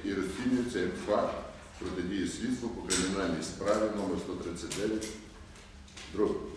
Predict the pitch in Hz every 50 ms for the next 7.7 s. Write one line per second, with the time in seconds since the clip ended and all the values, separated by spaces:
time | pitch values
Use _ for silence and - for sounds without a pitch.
0 | - - - 92 92 90 90 87 87 85 85 110 107 101 101 - - - - 104
1 | - - 110 90 - 98 90 90 90 87 101 95 - - 90 87 95 87 87 87
2 | 82 104 120 87 87 85 87 87 85 82 - 92 95 92 87 87 - - 82 82
3 | 87 113 113 113 - - - - - 85 - 90 85 - - - 82 - - -
4 | 82 - - - 71 73 76 76 78 90 104 101 104 110 - - - 123 123 120
5 | 120 123 - - - 69 - 69 67 65 - - - - - 110 123 127 123 123
6 | - 101 92 90 95 107 104 87 85 80 80 - - 85 87 90 90 - 110 101
7 | 90 90 85 82 85 87 87 92 107 107 107 110 117